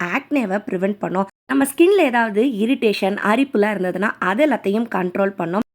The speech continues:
அது மட்டும் இல்லைங்க, நம்மளோட வயசான வரக்கூடிய முகத்துல இருக்க சுருக்கம் வராம பார்த்துக்கும். இப்ப இந்த ரெண்டு பொருட்களையும் நல்லா நம்ம கட் பண்ணி எடுத்துக்கலாம். சும்மா ரஃபா கட் பண்ணி எடுத்துக்கோங்க. இது எல்லாத்தையும் நம்ம நல்லா அரைக்க போறோங்க. தண்ணி எதுவும் சேர்க்காம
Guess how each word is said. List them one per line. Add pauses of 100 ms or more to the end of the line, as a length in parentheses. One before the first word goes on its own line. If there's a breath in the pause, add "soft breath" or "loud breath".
(100)
அது
மட்டும்
இல்லைங்க, (140)
நம்மளோட (200)
வயசான
வரக்கூடிய (100)
முகத்துல
இருக்க (100)
சுருக்கம்
வராம
பார்த்துக்கும். (400 loud breath)
இப்ப
இந்த
ரெண்டு
பொருட்களையும்
நல்லா (100)
நம்ம
கட்
பண்ணி
எடுத்துக்கலாம். (200)
சும்மா
ரஃபா
கட்
பண்ணி
எடுத்துக்கோங்க. (600 loud breath)
இது
எல்லாத்தையும்
நம்ம
நல்லா (240)
அரைக்க
போறோங்க. (280)
தண்ணி
எதுவும்
சேர்க்காம